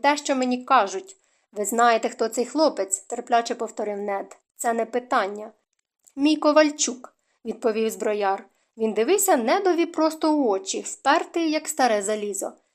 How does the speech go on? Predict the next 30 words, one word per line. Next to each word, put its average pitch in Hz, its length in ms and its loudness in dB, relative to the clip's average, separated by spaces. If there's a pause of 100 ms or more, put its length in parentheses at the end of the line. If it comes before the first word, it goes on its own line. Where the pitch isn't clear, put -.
(400)
«Ким 403 360 2
він 254 280 2
був 370 280 2
до 247 200 4
мене, 349 560 0
то 294 100 2
не 269 160 2
мій 247 220 2
клопіт». 202 680 -6 (300)
Нед 240 260 -4
кивнув. 202 600 -6 (120)
Він 220 140 0
вирішив, 240 520 2
що 220 220 -2
майстер-зброяр 240 1080 2
Тобгомот 220 800 -2
йому 208 300 -4
до 202 120 -6
смаку. 240 640 -8 (540)
Якщо 320 300 -2
настане 320 500 4
день, 262 400 0
коли 233 220 2
Гендрі 240 440 2
забажає 220 520 4
носити 240 440 0
зброю 233 480 2
замість 233 400 2
кувати 240 480 0
її, 202 500 -8